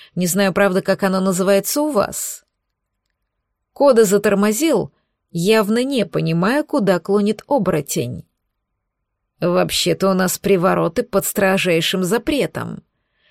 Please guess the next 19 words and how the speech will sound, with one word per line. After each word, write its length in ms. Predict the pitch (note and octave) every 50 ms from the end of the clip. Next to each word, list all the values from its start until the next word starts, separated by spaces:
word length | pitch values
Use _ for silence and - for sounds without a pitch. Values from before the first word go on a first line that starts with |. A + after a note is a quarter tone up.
| _ _ _
намекнул 680 | F#3+ G3 G#3+ A3 G#3+ G#3+ G#3 - - A3 G#3+ G3 F#3 - -
он, 320 | C#4 E4 D4+ G3 D#3 C#3 - _ _ _ _ _ _ _ _
что 340 | - - - - B3+ - -
у 100 | - B3
них 240 | D4 F4 F#4+ E4 -
подобное 420 | - G3 F3+ F3+ F3+ E3 F#3+ F#3+
зелье 380 | G3 F#3 C4 C4 A#3+ A#3+ A#3+ A3 -
вовсе 500 | G3 D#3+ D3+ F3+ G3+ G3+ - - - D#4
не 160 | D#4 D#4 D#4+
может 400 | D#4 C#4 G#3 E3 D3+ D3+ - -
использоваться. 840 | D3+ - - - D#3 D#3 D3+ C#3+ D#3+ D3 D3 - - - - - - - _ _ _ _ _ _ _ _ _ _ _
А 140 | - E3 F#3
меня 240 | G#3 B3+ D4 F4+ F4+
в 20 |
этот 180 | F4 - D4 -
момент 380 | C4 C4+ C#4 C#4+ D4 C4 - A#3+ -
очень 420 | C4+ C4 - - B3 B3 A3 - _ _ _ _ _
порадовала 600 | - A3+ A#3 A3+ G3+ F#3+ F3+ E3+ E3 F3+ F3+ F#3
новость, 420 | F3+ E3+ D#3+ E3+ G3 C4 - -